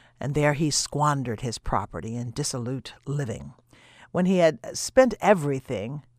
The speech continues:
a severe famine took place throughout that country, and he began to be in need. So he went and hired himself out to the fields, and,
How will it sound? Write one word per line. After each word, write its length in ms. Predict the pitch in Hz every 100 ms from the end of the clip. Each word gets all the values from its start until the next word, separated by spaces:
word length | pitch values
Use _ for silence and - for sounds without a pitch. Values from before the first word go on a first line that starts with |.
| -
a 40 | 147
severe 380 | 180 156 196
famine 480 | 180 - 220 190 104
took 240 | 117 - -
place 300 | 123 123 -
throughout 380 | - 123 113
that 200 | - 110
country, 380 | - 110 123 147
and 100 | 147
he 140 | 147 294
began 440 | 165 143 196 226
to 60 | 143
be 220 | 220 233
in 240 | 160 147
need. 540 | 190 302 254 110 - - _ - - - -
So 220 | - 180
he 140 | 160 139
went 340 | 151 202 -
and 100 | 151
hired 460 | 151 - 214 170 123
himself 460 | 110 - 95 110 -
out 440 | 180 131 - - - - - - _
to 340 | - - 71 - _ _
the 80 | -
fields, 760 | 143 - 247 175 - - - -
and, 200 | 135